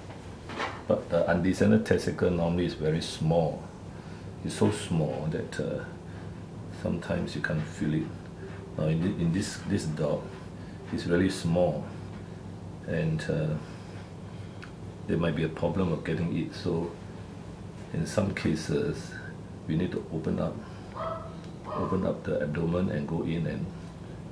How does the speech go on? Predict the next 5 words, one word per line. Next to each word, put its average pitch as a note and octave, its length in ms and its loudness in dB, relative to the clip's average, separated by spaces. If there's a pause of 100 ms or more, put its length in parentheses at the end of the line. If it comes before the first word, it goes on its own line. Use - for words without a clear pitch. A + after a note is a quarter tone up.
(240)
and, D2+ 400 2
uh, D2+ 380 0 (680)
remove D#2+ 340 4
it. F2 140 4 (560)
Because - 320 4